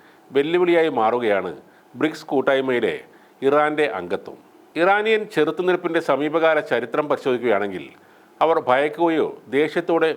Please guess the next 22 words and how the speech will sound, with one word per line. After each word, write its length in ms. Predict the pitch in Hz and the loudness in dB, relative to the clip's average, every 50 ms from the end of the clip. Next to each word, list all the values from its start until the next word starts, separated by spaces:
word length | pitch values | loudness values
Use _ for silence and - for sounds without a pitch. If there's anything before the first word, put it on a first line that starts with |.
| - | -2
പ്രവർത്തിക്കുകയോ 540 | - 113 110 123 127 147 143 131 139 135 131 131 131 131 | -2 0 0 0 -2 -4 -6 -2 0 0 0 0 -2 -4
ചെയ്യില്ല 320 | 120 107 113 127 127 127 127 127 - | -4 -2 -2 -2 0 0 0 0 -2
എന്നാണ് 260 | 110 101 104 104 104 101 95 - 92 | -4 -6 -4 -4 -4 -4 -6 -8 -10
മനസ്സിലാക്കേണ്ടത്. 640 | 92 95 - - 101 82 80 82 82 80 - - - - - - _ _ _ _ - _ _ _ - _ _ _ _ - - | -12 -10 -8 -6 -6 -6 -8 -10 -16 -16 -18 -20 -20 -20 -20 -20 _ _ _ _ -20 _ _ _ -20 _ _ _ _ -6 -2
എന്നാൽ 200 | 180 202 208 190 - - | 0 0 0 0 -2 -2
ക്ഷമ 260 | - 160 160 170 202 202 156 104 - - - - - - | -2 0 0 2 2 0 0 0 -4 -8 -18 -8 -2 0
കൈവിടുമ്പോൾ 580 | 135 156 170 175 175 165 156 127 98 85 78 - - - _ - - - - _ _ _ _ _ _ _ - | 0 2 2 2 0 0 -2 -4 -6 -8 -10 -12 -18 -20 _ -20 -20 -20 -20 _ _ _ _ _ _ _ -2
ആ 60 | 185 190 165 | 0 0 0
ഘട്ടത്തിൽ 280 | 175 170 175 165 170 151 131 135 | 0 -2 0 -2 -2 -2 0 0
രൂക്ഷമായ 460 | 143 147 151 - 180 170 170 151 143 143 143 - | 0 0 0 0 0 2 2 2 2 0 0 0
പ്രതികരണമുണ്ടാകും. 800 | 110 107 113 117 123 120 117 104 85 78 71 71 65 - - - _ _ _ _ _ _ _ _ - - 143 | 0 0 2 2 2 2 0 -4 -6 -6 -10 -12 -12 -14 -16 -20 _ _ _ _ _ _ _ _ -6 -6 -4
ഒക്ടോബർ 320 | - - 185 180 175 175 160 147 | 0 2 2 2 2 2 2 2
ഒന്നിന് 260 | 135 139 151 165 165 165 127 127 | 0 2 2 2 2 0 0 0
ഇറാൻ 220 | 127 135 139 147 147 123 110 | 2 2 0 0 -2 -6 -8
ഇസ്രയേലിനെതിരെ 580 | - - 151 151 156 151 147 143 139 135 135 123 | -4 0 0 2 2 2 0 0 0 0 -2 -2
മിസൈൽ 300 | 117 110 - 151 156 147 127 139 | -2 -2 0 0 0 2 2 0
ആക്രമണം 340 | 127 123 127 120 120 120 113 110 | 0 -2 -4 -6 -4 -4 -2 -2
നടത്തിയത് 420 | 95 - - - 123 113 101 92 78 - - - - - - - - _ - 131 | -2 -4 -2 -2 -2 -2 -2 -2 -6 -8 -12 -20 -20 -20 -20 -20 -20 _ -2 0
നാശം 360 | 143 147 160 170 165 - 185 180 151 131 | 2 2 2 0 0 -2 -4 -4 -4 -2
വരുത്തുക 340 | 127 120 127 123 - 139 127 127 120 120 | -2 -2 0 -2 -2 0 2 2 2 0
എന്ന 140 | 113 117 123 123 107 107 | -2 -2 -2 -4 -4 -6
ഉദ്ദേശത്തോടെയാണെന്ന് 880 | 113 107 113 139 143 139 - 151 131 127 117 98 95 98 110 107 95 78 | -6 -2 -2 -2 -2 0 0 0 2 2 2 2 2 0 -2 -4 -4 -6